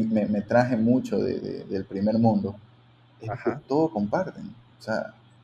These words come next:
Speaker 2: Exacto.
Speaker 1: absolutamente todo.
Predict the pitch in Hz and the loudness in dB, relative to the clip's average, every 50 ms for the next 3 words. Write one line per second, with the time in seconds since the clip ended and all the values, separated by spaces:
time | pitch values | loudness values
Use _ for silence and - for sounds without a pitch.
0 | - - - - - - 101 110 - _ _ 78 - - - - _ _ _ - | -20 -20 -20 -16 -12 -10 -10 -10 -12 _ _ -20 -20 -20 -20 -20 _ _ _ -20
1 | 110 110 - - - - 98 98 107 120 131 131 139 135 131 127 123 123 123 131 | -20 -18 -18 -16 -6 -4 -2 0 0 0 0 0 0 0 0 0 0 -2 0 -2
2 | 120 120 - 123 123 131 120 104 101 98 - | -2 0 2 2 2 4 2 2 0 -4 -6